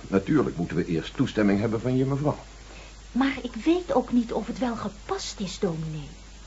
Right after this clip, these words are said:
Speaker 2: Kijk, om op mijn leeftijd de huishouding te doen voor een man alleen.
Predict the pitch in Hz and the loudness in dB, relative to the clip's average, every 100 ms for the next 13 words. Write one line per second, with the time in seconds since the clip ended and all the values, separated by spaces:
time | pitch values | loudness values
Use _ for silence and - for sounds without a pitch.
0 | - - 294 277 262 233 240 330 277 233 | -14 -8 -8 0 0 2 6 6 6 4
1 | 320 330 - 208 180 190 226 277 262 233 | 2 0 -2 -4 -4 -4 0 0 0 0
2 | 226 208 202 226 185 202 202 220 208 180 | 0 0 2 2 2 2 4 4 4 2
3 | 247 302 175 | 2 0 -4